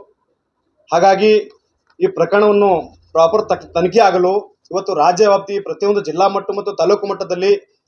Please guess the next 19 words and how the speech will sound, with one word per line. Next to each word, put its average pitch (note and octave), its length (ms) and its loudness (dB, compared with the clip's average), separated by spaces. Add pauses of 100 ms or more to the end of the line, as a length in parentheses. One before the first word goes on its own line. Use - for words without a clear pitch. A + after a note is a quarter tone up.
(360)
ಈ F3 40 -8
ಪ್ರಕರಣ E3+ 320 -2
ತನಿಖೆಗಾಗಿ F#3+ 920 0 (140)
ನಾವು F3+ 140 -2
ಮಾನ್ಯ F3+ 160 -2
ಗೃಹ D#3 240 -2
ಮಂತ್ರಿಗಳಿಗೆ, G3+ 880 -4 (240)
ಮಾನ್ಯ F3 160 -4
ಜಿಲ್ಲಾಧಿಕಾರಿಗಳಿಗೂ G3+ 720 2
ಹಾಗೂ F#3+ 340 0
ತಾಲೂಕಾ F#3+ 680 0
ದಂಡಾಧಿಕಾರಿಗಳ G3 460 2
ಮೂಲಕ G3+ 260 -4
ನಾವು F#3 360 -2
ಪ್ರತಿಯೊಂದು G3 440 -6
ತಾಲೂಕುಗಳಲ್ಲಿ F#3 500 -2
ಮನವಿ E3+ 220 -4
ಸಲ್ಲಿಸ್ತಾ F#3 320 -4
ಇದ್ದೀವಿ. E3+ 500 0